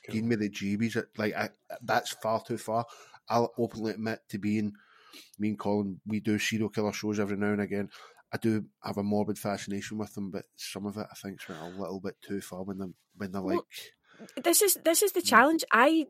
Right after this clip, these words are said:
Speaker 3: listen to a lot of podcasts about serial killers. I've read a lot of books about murders and stuff like that. And, and I think, I, I don't know, I feel like we've just gone too far across the
Speaker 2: Maybe.
Speaker 3: divide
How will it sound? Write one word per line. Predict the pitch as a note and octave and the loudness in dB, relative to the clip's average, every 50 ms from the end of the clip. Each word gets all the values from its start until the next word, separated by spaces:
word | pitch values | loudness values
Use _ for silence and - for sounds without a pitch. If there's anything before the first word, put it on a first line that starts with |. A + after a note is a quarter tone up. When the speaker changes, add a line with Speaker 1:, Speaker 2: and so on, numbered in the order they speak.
| - - | -2 0
Speaker 3:
listen | A3 A3 A3 - - C#4+ C#4+ - | 0 2 2 2 2 2 0 0
to | - - G#3+ | 2 4 4
a | G3+ | 6
lot | G3 G3+ F3+ | 6 4 2
of | - | 2
podcasts | - G3 G3+ A3+ - - C4 B3+ B3 - - | 4 4 4 4 4 4 2 4 4 2 0
about | C4 B3+ A#3+ G#3 - | 2 2 2 2 2
serial | - A3+ A3 A3 A3 | 2 2 4 2 2
killers. | - A3 G3+ G#3 G#3 G3+ G3+ | 4 2 2 2 2 2 0
I've | F3+ F3+ F#3 | 0 4 4
read | F3+ F#3+ F#3 | 4 6 6
a | A3 G#3+ | 4 4
lot | G3+ - | 4 2
of | F3 E3 | 0 0
books | - F#3 A3 - - - - - - | 2 2 2 2 2 -4 -4 -2 -2
about | A3 G#3 A3+ A3 A3+ G#3+ - - _ _ - | 0 2 6 6 6 4 2 -6 _ _ -2
murders | G3 G#3 G#3+ G3+ - A#3+ A#3 - A#3+ | 2 2 2 4 4 4 4 4 0
and | A3+ | -2
stuff | - - A3 - | 0 -2 -2 -2
like | A3 F#3+ G3+ | -2 0 2
that. | A3 G#3+ - - - - - - - - - _ - | 2 2 2 0 -6 -20 -20 -20 -20 -20 -10 _ 4
And, | G#3 G#3 G3+ G3 - - | 6 6 6 6 4 4
and | G3+ G#3 | 4 4
I | G3 | 4
think, | F#3 - - B3+ C4 C4+ - - - - - _ _ _ _ _ _ _ _ _ _ _ _ | 4 6 8 8 8 8 6 -2 -6 -16 -16 _ _ _ _ _ _ _ _ _ _ _ _
I, | - G#3 - - - | -2 -2 -2 0 0
I | G3+ | 4
don't | - B3+ C#4 - A3+ | 6 6 6 6 6
know, | A#3 A3 A3 - | 8 6 6 6
I | G3 | 4
feel | - - B3+ B3+ | 6 8 10 12
like | B3+ - | 12 10
we've | G3 F#3+ F3+ | 10 6 2
just | - G#3+ F#3+ - | 4 4 4 4
gone | - G3 F#3+ F#3 F#3 | 4 4 4 4 2
too | - - G#3+ G3 | 0 0 0 0
far | - - F#3 F3+ F#3+ G#3 A3 G#3+ - - _ _ _ _ _ _ _ _ _ _ _ - | 0 2 2 4 6 6 6 4 2 -2 _ _ _ _ _ _ _ _ _ _ _ -12
across | - - - - G3+ F#3+ F#3+ F#3+ G3+ - | -10 -6 0 2 4 4 4 4 2 0
the | G#3 F#3+ | 0 0
Speaker 2:
Maybe. | - | 0
Speaker 3:
divide | F3+ E3+ F3+ F3 G3+ A3 | 2 4 4 4 4 4